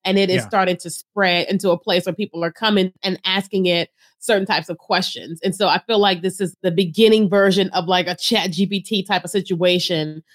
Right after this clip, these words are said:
Speaker 1: but with TikTok.
Speaker 2: So it sounds like it's more of an improvement on search on TikTok than
Speaker 1: Mm-hmm.
Speaker 2: anything, using natural language and things like that.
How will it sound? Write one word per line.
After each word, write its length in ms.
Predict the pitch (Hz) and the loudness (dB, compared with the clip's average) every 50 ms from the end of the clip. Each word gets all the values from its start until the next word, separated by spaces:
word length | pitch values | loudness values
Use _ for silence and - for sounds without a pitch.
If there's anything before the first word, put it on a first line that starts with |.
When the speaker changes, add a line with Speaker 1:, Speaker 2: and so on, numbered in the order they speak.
| - - - _ | -20 -20 -14 _
Speaker 1:
but 180 | 170 156 - 170 | -8 -6 -4 0
with 180 | 180 175 175 - | 0 0 -2 -2
TikTok. 440 | - 175 143 - - 131 87 - - _ _ _ _ _ _ _ _ _ _ - | -4 -8 -6 -6 -8 -8 -10 -10 -14 _ _ _ _ _ _ _ _ _ _ -4
Speaker 2:
So 140 | - 180 175 | 0 0 0
it 80 | 165 | 0
sounds 240 | - 247 269 233 170 | 0 0 2 2 4
like 140 | 190 170 147 | 2 2 2
it's 180 | 156 151 - 160 | 0 0 0 2
more 180 | 165 175 170 | 4 4 4
of 140 | 156 143 139 | 4 4 2
an 80 | 143 139 | 0 -2
improvement 640 | 131 131 - - - 190 180 160 156 156 143 143 | -2 -4 -4 0 2 4 4 4 4 2 2 0
on 260 | 143 143 139 135 127 120 | 0 0 0 0 0 -2
search 640 | - - - 165 151 131 135 - - - - - - _ _ _ _ - | -4 -2 0 2 2 2 0 -2 -6 -12 -12 -12 -14 _ _ _ _ -4
on 200 | 147 131 127 - | -4 -4 -4 -4
TikTok 420 | - 143 127 - - 139 120 - | -4 -6 -6 -4 -4 -4 -4 -4
than 100 | 165 156 | -4 -6
Speaker 1:
Mm-hmm. 60 | 120 120 123 | -4 -4 -4
Speaker 2:
anything, 320 | 123 156 123 117 113 123 | -4 -4 -6 -8 -8 -4
using 320 | 135 139 139 127 127 123 123 | -2 -2 -2 -2 -2 -2 -2
natural 440 | 120 120 120 - - 139 127 120 113 | -2 -2 -2 -4 -6 -6 -6 -4 -2
language 420 | 120 120 117 117 135 135 127 117 135 | -4 -4 -4 -6 -6 -8 -6 -6 -6
and 120 | 113 107 | -6 -6
things 200 | 120 120 113 - | -8 -8 -10 -10
like 160 | 123 - - - | -12 -12 -14 -14
that. 180 | 120 - - | -16 -16 -18